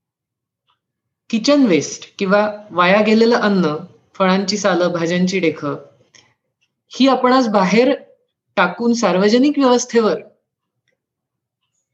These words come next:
त्याच्या विल्हेवाटीची जबाबदारी सोपवतो. अशा आपल्या सगळ्या शहरी वर्गासाठी,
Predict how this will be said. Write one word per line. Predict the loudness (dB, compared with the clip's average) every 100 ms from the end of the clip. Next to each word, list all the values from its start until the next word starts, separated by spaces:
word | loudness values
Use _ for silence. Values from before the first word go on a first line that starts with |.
| _ _ _ _ _ _ _ _ _ -2
त्याच्या | 0 2 2
विल्हेवाटीची | 2 2 2 0 -2 -2
जबाबदारी | -2 0 -2 -2 -4
सोपवतो. | -2 -4 -4 -8 -10 -20 _ _ _ _ _ _ _ _ _ _ _ _ _ _ _ _ _ _ _ -4
अशा | -2 2 2
आपल्या | 2 0 0 2
सगळ्या | 2 2 2
शहरी | 2 2 4 2
वर्गासाठी, | 2 0 -2 -4 -8 -14